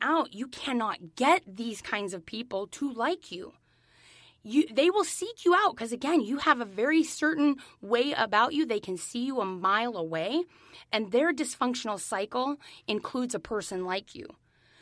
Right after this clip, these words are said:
So don't think you're this special snowflake, right, with your, your people-pleasing traits. There's a lot of us out here who are working on it, actively working on it, to avoid this kind of dysfunction.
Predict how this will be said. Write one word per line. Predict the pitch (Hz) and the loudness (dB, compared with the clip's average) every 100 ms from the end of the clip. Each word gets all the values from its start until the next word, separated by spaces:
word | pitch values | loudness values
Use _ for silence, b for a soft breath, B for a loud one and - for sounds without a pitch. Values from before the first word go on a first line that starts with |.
| b | b
So | - 202 | -6 2
don't | 240 330 | 4 2
think | - 381 | 0 0
you're | 370 | 0
this | 320 277 | 0 0
special | - - 320 320 277 | 0 2 2 2 -6
snowflake, | - 302 320 320 233 175 151 - | -2 4 4 4 0 0 0 -6
right, | - 214 208 - | 2 4 4 0
with | 214 214 | -4 -2
your, | 214 202 - | 2 2 0
your | 214 | -4
people-pleasing | 214 247 247 254 240 208 208 | -4 -4 -4 -2 -2 -2 -4
traits. | 175 277 240 - - B B B B | -4 -4 -4 -6 -14 B B B B
There's | 202 196 | -6 -4
a | |
lot | 180 196 220 247 | -6 2 6 6
of | 269 | 4
us | 254 - | -4 4
out | 233 277 | 4 4
here | 247 214 | 0 -4
who | 185 190 | -2 -4
are | 175 | -4
working | 165 220 277 220 | 0 2 2 0
on | 190 156 | -4 -4
it, | - | -2
actively | - 254 294 320 277 294 | -2 -2 -2 -6 -2 -2
working | 240 262 254 226 | 0 -2 -2 -2
on | 165 160 | -2 -4
it, | - B B - | -12 B B -6
to | - | -2
avoid | 202 175 214 294 170 | -2 -4 -2 -2 -2
this | 190 - | -8 -8
kind | 202 185 | -8 -8
of | 165 | -8
dysfunction. | 156 - 262 285 - - | -12 -6 -4 -4 -6 -14